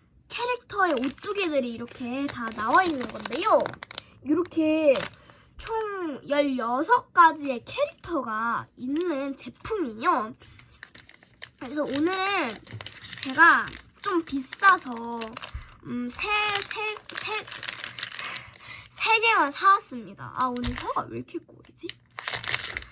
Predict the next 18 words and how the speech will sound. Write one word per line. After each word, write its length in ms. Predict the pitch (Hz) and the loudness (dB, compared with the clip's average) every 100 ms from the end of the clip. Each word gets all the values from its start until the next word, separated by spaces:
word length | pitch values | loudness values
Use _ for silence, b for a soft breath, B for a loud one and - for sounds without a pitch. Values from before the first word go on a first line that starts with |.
| B | B
그래서 600 | 294 311 359 359 247 185 - _ _ 254 | 0 4 8 8 8 2 -10 _ _ -6
오늘 420 | 311 320 349 269 | -2 -2 -2 -2
여러분들과 580 | 233 285 285 277 269 254 | -2 -2 -2 -6 -4 -4
함께 480 | 330 359 - 262 | -4 -6 -4 -4
이 440 | 359 - 254 233 - | -4 -6 -6 -6 -2
캐릭터를 520 | - 494 - 254 233 | -2 -2 -6 -8 -10
개봉해 480 | - 254 370 370 269 | -8 -6 -4 -4 -6
보려고 320 | 233 220 226 | -6 -10 -8
합니다. 560 | - 453 415 277 277 - - - - - - - - - - - | -2 0 4 6 8 6 -2 -2 -2 -2 -8 -10 -10 -8 -2 4
<clears throat> 1600 | - - - - - - - - - - - - - - - | 4 4 0 -6 -8 -8 -12 -10 -10 -10 -12 -10 -8 -8 -6
저는 500 | - 285 294 370 339 | 0 2 2 2 0
개인적으로 1160 | 262 285 262 330 349 277 233 233 320 302 226 220 - - - - _ b b b b | -2 -2 0 0 0 -2 -4 -4 -2 0 -2 -8 -18 -14 -14 -14 _ b b b b
제가 200 | 254 247 | -8 -4
유튜브를 480 | 254 - 427 359 277 | -4 0 2 2 0
봤을 400 | - - 277 254 | -4 -14 -12 -10
때 340 | - 381 - _ _ _ _ _ _ _ _ - | -4 -4 -4 _ _ _ _ _ _ _ _ -10
일단 260 | 135 120 - _ _ - - b b b _ | -10 -10 -16 _ _ -20 -20 b b b _
짱구 580 | 403 370 427 403 302 | 4 6 4 -4 -4